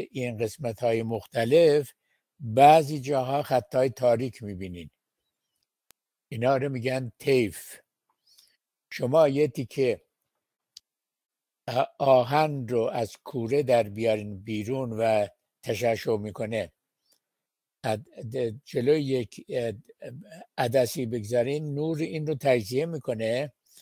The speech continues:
و روی نور تجزیه شده، اه، شما بعضی خطا می‌بینین که، اه، اه، اون اتم‌های آهن، اه، تشعشع کردن.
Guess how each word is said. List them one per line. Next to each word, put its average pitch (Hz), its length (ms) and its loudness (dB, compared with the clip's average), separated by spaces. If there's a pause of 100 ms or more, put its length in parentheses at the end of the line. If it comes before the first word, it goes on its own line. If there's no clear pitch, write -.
(340)
و 120 180 2
روی 160 420 0
نور 139 320 -2
تجزیه 117 600 0
شده، 151 720 -2 (720)
اه، 120 220 -2
شما 131 340 -2
بعضی 139 500 4
خطا 131 540 0
می‌بینین 127 520 -6
که، 127 320 -2 (540)
اه، 110 220 -2 (140)
اه، 120 140 -8
اون 131 360 -8
اتم‌های 123 480 -4
آهن، 123 760 -2
اه، 117 220 -2 (1040)
تشعشع 110 480 -2
کردن. 90 460 -8